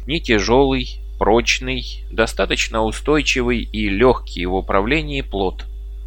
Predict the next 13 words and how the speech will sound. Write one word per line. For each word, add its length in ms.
Имея 400
в 80
качестве 540
инструмента 840
лишь 320
охотничий 680
нож, 420
не 140
приходилось 760
думать 380
о 100
рубке 360
дерева. 520